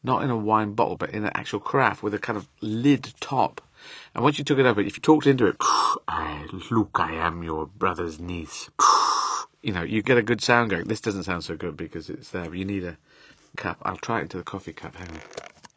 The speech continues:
"Luke, I am your coffee cup." No, that doesn't work either. <laughs> You need a tin can,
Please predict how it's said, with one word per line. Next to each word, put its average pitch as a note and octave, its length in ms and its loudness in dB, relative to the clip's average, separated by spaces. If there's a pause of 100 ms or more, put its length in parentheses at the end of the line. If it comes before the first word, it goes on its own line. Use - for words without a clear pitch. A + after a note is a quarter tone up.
(1400)
"Luke, E2 460 -8
I D#2+ 120 -6
am D#2 260 -8
your D#2 140 -6
coffee - 300 -10
cup." - 180 -12
No, E2+ 180 -8
that - 480 -12
doesn't D#2+ 240 -16
work E2+ 200 -14
either. F2 220 -14
<laughs> G2+ 80 -12 (1400)
You A2 60 -8
need A#2 160 0
a G#2+ 40 4
tin G2+ 280 0
can, F#2 440 0